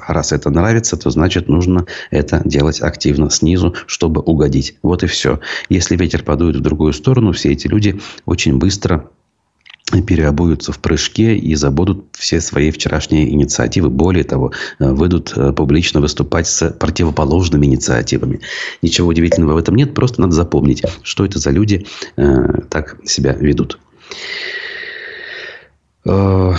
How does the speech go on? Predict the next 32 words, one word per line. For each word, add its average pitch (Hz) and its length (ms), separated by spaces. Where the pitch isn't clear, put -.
ну 165 180
и, 127 240
как 92 160
у 92 40
нас 85 220
любит, - 540
э, 82 360
Башинформ 80 600
хвалить 78 380
текущую - 420
ситуацию, 101 560
я 85 140
по, - 180
м, 69 1000
итогу 82 320
нашей 73 300
программы 87 500
к - 240
её 71 300
финалу 80 400
тоже 78 240
должен 76 320
немножечко 73 500
на 67 80
это 69 220
обратить 71 420
внимание. 73 500
Башкирия 110 480
провела 85 440
сразу 87 400
три 98 300
форума. 87 600